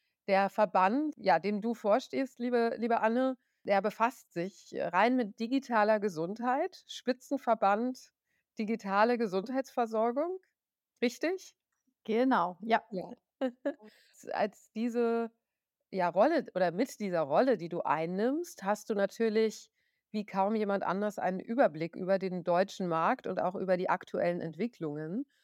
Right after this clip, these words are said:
Speaker 1: Und darüber wollen wir heute sprechen. Und wir wollen auch darüber sprechen, warum Lobbyarbeit, also das ist ja Verbandsarbeit so im Großen und Ganzen, warum das so wichtig ist.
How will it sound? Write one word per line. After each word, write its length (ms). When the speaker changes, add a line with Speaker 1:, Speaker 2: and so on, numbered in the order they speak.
Speaker 1:
Und 160
darüber 360
wollen 220
wir 120
heute 360
sprechen. 580
Und 140
wir 140
wollen 180
auch 240
darüber 300
sprechen, 320
warum 420
Lobbyarbeit, 1080
also 420
das 120
ist 160
ja 100
Verbandsarbeit 920
so 100
im 100
Großen 320
und 100
Ganzen, 300
warum 200
das 120
so 140
wichtig 340
ist. 200